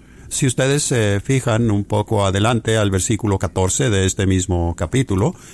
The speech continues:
dice, "Y aquel verbo fue hecho carne y habitó entre nosotros, y vimos su gloria, gloria como del unigénito del Padre, lleno de gracia y de verdad". Entonces, obviamente, esto se está refiriendo a Jesucristo. El verbo se volvió Jesucristo, él fue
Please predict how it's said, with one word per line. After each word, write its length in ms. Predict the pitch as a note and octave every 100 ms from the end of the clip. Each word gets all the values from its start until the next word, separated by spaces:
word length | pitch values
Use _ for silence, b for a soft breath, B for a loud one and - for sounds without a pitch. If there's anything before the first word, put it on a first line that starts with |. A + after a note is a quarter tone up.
| B -
dice, 320 | G#2+ A#2 G#2+
"Y 60 | G2+
aquel 360 | F#2+ A2 G#2
verbo 320 | G#2 G#2+ B2
fue 240 | D#3+ G#2+ G#2
hecho 220 | G2 G2+
carne 400 | A#2+ A2 A2 C#3+ B B
y 60 | A2
habitó 360 | G#2 G#2+ A2 A2
entre 260 | A2+ A2+
nosotros, 600 | G2 F2+ F3 G#3 G2+ F#2
y 180 | - A2+
vimos 320 | A2 C3 D3+
su 160 | C#3 G2
gloria, 420 | A2+ B2+ G#2 D3 B B
gloria 360 | A#2 A#2 A#2+ B2+
como 220 | B2 G#2+
del 140 | G2
unigénito 640 | G2 G2+ G2+ C#3+ D3+ C#3+ G2
del 140 | F2
Padre, 360 | - D3+ D3+ D#3+ B B G#2
lleno 320 | A2+ A2 G2
de 100 | F#2+
gracia 420 | A#2+ C#3 D3 C3 -
y 100 | G2
de 100 | F#2
verdad". 400 | F#2 F2 E2 D#2 B B B B2
Entonces, 540 | A2+ D#3+ D3+ B2 - A#2+
obviamente, 680 | C#3+ D3+ G#2+ A2+ A#2+ F#2+ G#2+
esto 220 | - A2
se 80 | G2+
está 260 | - G#2+
refiriendo 600 | A#2+ A2 G2 A#2+ C3 B2 - B B
a 140 | G2
Jesucristo. 680 | G2+ - F#2 G2 F#2 D#2+ D2 B B B -
El 220 | G2+ F#2
verbo 360 | A2 G#2+ G#2 D#3
se 180 | C#3
volvió 360 | F#2 F#2+ G2 G2
Jesucristo, 720 | B2 A2+ G#2 A#2 D3+ - F#2
él 100 | F#2
fue 440 | - G#2 G2 G2+